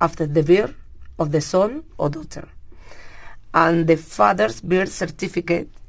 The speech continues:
certificate of fourteen days is collected. A vote established in the law on the protection, on the protection of family, maternity, and paternity. Uh, it is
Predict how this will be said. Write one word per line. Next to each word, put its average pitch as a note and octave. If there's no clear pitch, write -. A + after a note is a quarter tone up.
certificate F#3
of E3+
fourteen A#3
days D#3+
is E3
collected. D3
A E3
vote F#3+
established F3
in E3
the D#3
law E3
on E3
the E3
protection, D#3+
on E3
the E3
protection G3
of D3+
family, B3
maternity, G#3
and D3+
paternity. -
Uh, D#3+
it C4
is G#3